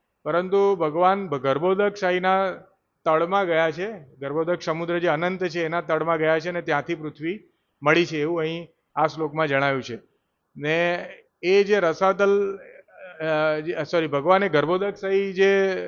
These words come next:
સમુદ્રની વાત અહીં કહી છે, તો એ ભ-, ગર્ભોદક શાહી સમુદ્ર એ કયો છે કે જ્યારે બ્રહ્માના દિવસનો અંત થાય, એટલે જે પ્રલય થાય એ વખતે જ્યાં બધા ગ્રહો ચાલ્યા જાય એ જગ્યા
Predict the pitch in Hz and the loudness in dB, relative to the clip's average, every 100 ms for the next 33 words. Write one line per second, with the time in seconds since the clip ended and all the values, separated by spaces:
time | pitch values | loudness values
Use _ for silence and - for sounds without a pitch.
0 | 180 156 160 170 180 185 185 170 175 175 | -10 -8 -6 -2 0 0 4 4 4 0
1 | 175 170 170 190 151 175 - _ _ _ | -4 -2 -2 -2 -2 -6 -8 _ _ _
2 | _ 180 185 151 127 135 165 196 208 208 | _ -2 0 0 0 0 2 2 2 2
3 | 202 208 208 - _ _ _ 165 190 196 | 2 2 -2 -14 _ _ _ -4 0 4
4 | 208 208 208 220 175 180 196 170 165 190 | 4 6 8 8 6 4 4 4 2 2
5 | 151 147 170 180 190 190 - _ _ _ | 0 0 4 4 2 -2 -10 _ _ _
6 | _ - 156 180 156 160 190 185 190 170 | _ -12 -2 -2 0 2 2 0 -4 -4
7 | 175 185 190 185 131 123 _ _ _ _ | -4 -4 0 0 0 -6 _ _ _ _
8 | _ _ _ _ _ _ _ _ _ _ | _ _ _ _ _ _ _ _ _ _
9 | _ _ - 151 170 185 196 175 170 190 | _ _ -10 -6 -2 0 0 -2 0 0
10 | 190 208 170 175 196 208 196 196 190 202 | 4 4 4 4 6 6 4 0 2 4
11 | 202 156 170 185 160 143 185 175 175 175 | 4 2 2 4 4 6 6 6 6 6
12 | 180 156 160 180 156 139 156 185 151 123 | 4 2 2 2 2 -2 0 2 2 -2
13 | 110 101 | -10 -18